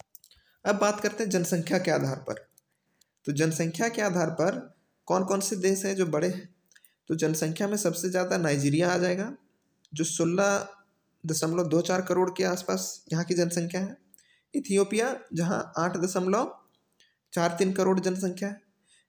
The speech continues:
तीसरे स्थान पर मिस्र का नाम आता है, जो आठ दशमलव दो करोड़ जनसंख्या के, अ, अपने आप में समाहित किए हुए हैं। Then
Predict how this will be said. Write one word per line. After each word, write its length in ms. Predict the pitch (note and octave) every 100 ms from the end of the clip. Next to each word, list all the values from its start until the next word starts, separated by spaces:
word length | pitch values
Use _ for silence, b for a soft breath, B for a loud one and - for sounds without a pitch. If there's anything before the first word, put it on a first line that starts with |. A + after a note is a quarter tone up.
| -
तीसरे 280 | F#3+ G#3+ A3+
स्थान 240 | A3+ G#3
पर 160 | G3+ G3
मिस्र 300 | E3 F3 F#3
का 420 | F#3 F#3+ - - -
नाम 220 | E3+ F3
आता 200 | F3+ F#3
है, 260 | F#3 A3 - b b b b D#3+
जो 80 |
आठ 280 | E3 D#3 F3
दशमलव 380 | F3+ F3+ F3 F3+
दो 180 | D3+ D#3+
करोड़ 300 | D#3+ F3 E3+
जनसंख्या 500 | F3 F3 E3+ E3+ F3+
के, 220 | F3 F3
अ, 120 | F#3 - _ _ _ _ _ -
अपने 460 | - D#3+ E3 E3 E3+
आप 180 | E3+ E3+
में 80 | E3+
समाहित 380 | D#3+ D#3 E3+ F#3
किए 160 | - F3+
हुए 180 | E3+
हैं। 240 | F#3 B3 - _ _ _ _ _ _ -
Then 280 | E3+ A#3+ A3+